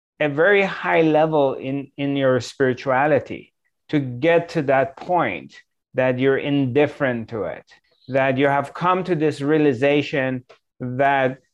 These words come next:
you are not the body, and the body becomes like an object, and, and it's like any object. So you're not really focused on it anymore.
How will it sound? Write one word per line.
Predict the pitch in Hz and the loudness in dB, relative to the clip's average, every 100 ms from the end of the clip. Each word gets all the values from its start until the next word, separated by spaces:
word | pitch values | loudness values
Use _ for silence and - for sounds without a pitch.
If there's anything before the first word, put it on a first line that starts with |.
| _ - | _ -2
you | 139 147 | 2 2
are | 147 | 2
not | 143 143 156 147 | 2 0 0 0
the | 147 | 0
body, | 127 139 135 123 113 | 2 2 2 0 -4
and | 113 127 | -4 -2
the | 131 | 0
body | 143 160 170 | 2 2 2
becomes | 151 143 - 151 139 | 2 -2 -2 -4 -2
like | 143 139 151 | -2 -2 -2
an | 127 - | -4 -2
object, | 131 143 127 98 - _ - _ _ | 0 0 -2 -8 -8 _ -20 _ _
and, | 147 131 131 127 120 110 _ _ _ - | -4 0 0 0 -4 -10 _ _ _ -8
and | 139 143 139 135 131 _ _ - | -2 0 0 -2 -8 _ _ -4
it's | 135 143 | -2 0
like | 147 131 - - | 0 0 -4 -4
any | 160 170 139 | -2 0 2
object. | 113 107 104 90 - - - _ _ | 0 0 -4 -8 -8 -20 -20 _ _
So | - 156 143 135 135 135 - - | -4 0 2 4 4 2 -2 -4
you're | 143 143 | 0 0
not | 147 170 160 | 0 0 -2
really | 143 175 175 160 160 | 0 2 2 2 0
focused | 151 - 165 160 165 139 - | -2 -2 2 2 -2 -4 -2
on | 131 127 | 0 0
it | 120 | -2
anymore. | 104 127 127 123 120 85 - | -4 -2 0 0 0 -2 -8